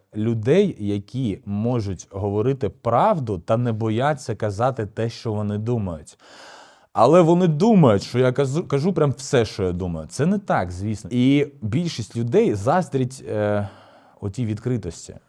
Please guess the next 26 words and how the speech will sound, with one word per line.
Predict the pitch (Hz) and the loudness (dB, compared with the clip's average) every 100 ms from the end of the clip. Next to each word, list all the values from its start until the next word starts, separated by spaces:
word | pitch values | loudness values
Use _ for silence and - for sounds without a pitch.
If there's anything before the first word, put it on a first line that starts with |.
| _ | _
е, | 87 87 85 | -12 -10 -8
що | 87 - 92 | -8 -6 -4
їм | 117 | -2
би | 120 | -2
так | 120 117 - | 0 0 -2
само | - 120 104 92 | -4 -2 -2 -2
хотілося | 98 - 113 95 95 | -6 -6 -6 -4 -4
вийти | 104 127 95 | -4 -4 -6
та | 87 | -8
сказати, | 87 - 95 107 101 87 | -8 -8 -4 -4 -4 -10
що | - 87 85 80 78 85 95 _ | -10 -8 -6 -8 -12 -18 -20 _
тот | 92 87 | -8 -6
нехороший | 85 82 85 87 - | -8 -6 -6 -6 -10
чоловік, | 80 - 85 82 - | -12 -8 -6 -6 -6
тот | 104 120 | -8 -8
нехороший | 104 - 101 98 92 | -10 -8 -8 -8 -10
чоловік, | - 98 92 | -8 -8 -6
але | 95 | -6
вони | 110 104 | -4 -6
так | 98 101 98 | -4 -4 -4
не | 92 | -4
можуть, | 101 120 113 92 | -2 -2 -4 -6
бо | 85 | -6
в | 90 | -6
них | 95 | -6
там, | 92 87 82 80 | -6 -8 -8 -10